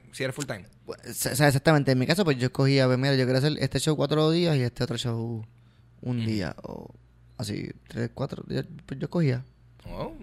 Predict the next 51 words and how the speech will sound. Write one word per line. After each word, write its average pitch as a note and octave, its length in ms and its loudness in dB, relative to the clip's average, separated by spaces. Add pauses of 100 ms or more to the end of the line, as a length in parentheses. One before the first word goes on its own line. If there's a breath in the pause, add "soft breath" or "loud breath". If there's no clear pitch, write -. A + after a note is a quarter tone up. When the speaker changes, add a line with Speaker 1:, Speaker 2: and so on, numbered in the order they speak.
(180)
Speaker 2:
lo A2+ 140 -6
que A#2+ 80 -2
quería A2 120 -2
hacer. A2 120 -10 (220)
Speaker 1:
Wow. D3+ 240 -4
Y F3+ 200 -4
tú G#3 300 0
de, D#3+ 540 2 (500 soft breath)
de D3 200 0
los D3 160 0
shows F3+ 720 2 (200)
y D3 120 0
de C#3+ 100 2
los C#3+ 120 0
personajes C3 600 -2
que, D3 540 0
que C#3 120 -4
te C#3 100 -6
tocaban C#3 460 0
hacer C3 400 -2
en, A#2+ 460 -6
en A#2+ 160 -6
Disney, G#2 400 -8
¿qué, A#2+ 920 -2
cuáles C3 220 -4
te C#3 80 -4
gustaban B2+ 360 -4
más? F#2 160 -14 (200)
O G#2+ 80 -14
sea, G#2 280 -6
¿había A2+ 200 -2
alguno C3 400 -2
en C3 60 -8
particular C3 420 -2
que C3 100 -4
era B2+ 160 0
como C3 140 -6
que B2 60 -2
el A#2+ 60 -4
más B2 120 -4
que C3+ 100 -6
te B2+ 80 -6
llamaba B2+ 220 -2
la B2+ 60 -4
atención C3+ 400 -6
o, A2 240 -14 (100)
o A2 100 -10
que A#2 120 -6
te A2 80 -6
disfrutaran A#2 440 -6
más? D3+ 160 -10